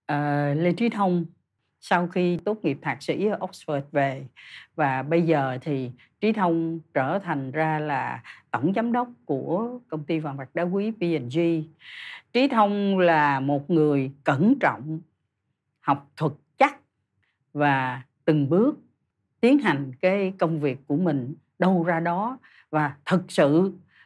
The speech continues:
tôi chưa biết cái cuộc cọ xát của Trí Thông đối với lại cái công cuộc kinh doanh trong tình hình thị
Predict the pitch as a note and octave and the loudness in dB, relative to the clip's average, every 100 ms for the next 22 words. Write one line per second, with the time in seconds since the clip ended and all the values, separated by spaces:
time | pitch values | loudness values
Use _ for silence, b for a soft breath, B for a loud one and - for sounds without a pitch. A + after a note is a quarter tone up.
0 | _ - F3+ F3 F3 E3+ E3+ - G#3+ G3 | _ 2 4 4 2 -2 -4 4 4 6
1 | B3 E4 - - A3 A3 C#3+ - - A#2+ | 4 4 -2 -4 -4 -2 -4 -2 0 2
2 | C#3+ D#3+ G#3+ B3+ C#4 - D3 F3+ A3+ G#3+ | 2 0 0 0 -4 -4 -2 0 0 2
3 | E3+ D#3+ E3 F#3+ A#3 A#3 C3 C3+ C#3+ G3 | 0 0 2 2 2 0 -2 -6 -4 -4
4 | G#3 G#3+ B B - F3 D#3+ D3 A#2+ - | -4 -8 B B -4 -2 -2 -4 -4 0
5 | A3+ G3+ G3 G3 F#3+ F3+ F3+ F3+ F3 C#3 | 2 4 4 4 2 0 0 -2 0 0
6 | C#3 B2 A#2+ | -2 -4 -6